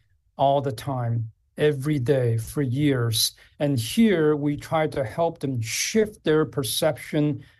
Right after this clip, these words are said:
of that pain. Rather than looking at it as an adversary all the time, we look at, uh, we help our patient look at their chronic pain condition sort of as a partner,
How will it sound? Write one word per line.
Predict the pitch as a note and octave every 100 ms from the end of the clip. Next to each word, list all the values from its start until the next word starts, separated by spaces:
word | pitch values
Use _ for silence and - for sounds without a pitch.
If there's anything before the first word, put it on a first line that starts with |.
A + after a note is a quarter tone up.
| _
of | D3+ C#3+
that | D3 D3+ D#3
pain. | - F#3 C#3+ B2+
Rather | C#3+ D#3 D#3+
than | C#3+ D3 C#3
looking | E3 E3+ D#3+ D#3+ D#3 _ _ _
at | C#3+ C#3+ C#3+
it | C#3+ - -
as | D3 C3
an | D3 C3 -
adversary | D#3 E3+ E3 - D3+ C3 C3+ C3+
all | C3+ C3+
the | C#3
time, | A#2 G#3+ G#3 E3
we | C#3+ C#3
look | C#3 D#3+ D#3+
at, | C#3 C#3+ - _ _ _ -
uh, | - C3 C3+ D3
we | E3 G#3+ F3+ D3 C#3+
help | G#2+ F3+ C#3+
our | C3+
patient | A2+ D#3 - C#3+ C#3
look | D#3 D3+
at | C3
their | C#3
chronic | B2+ - C#3+ C#3+
pain | - E3+ E3
condition | C3 B2 A#2+ C#3 B2 - -
sort | - - E3+ D3+
of | D3
as | C#3+ B2+
a | A#2
partner, | - D3 C3+ A#2 G#2+